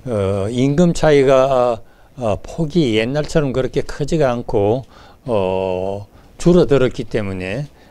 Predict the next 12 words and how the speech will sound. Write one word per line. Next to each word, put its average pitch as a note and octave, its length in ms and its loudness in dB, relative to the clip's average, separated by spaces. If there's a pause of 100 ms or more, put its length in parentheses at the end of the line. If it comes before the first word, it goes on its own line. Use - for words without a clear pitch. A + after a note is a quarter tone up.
(120)
예, G#2 180 0
그렇게 C#3+ 320 2
큰 D3+ 280 0
효과를, C#3 600 4 (320)
어, A#2 140 2
못 A2 240 2
본다고 B2+ 640 0
하는 A2 220 -2
것입니다. F#2+ 560 -6 (3000)
그다음, G3 640 4
어, C3+ 460 4 (220)
어, A2+ 540 4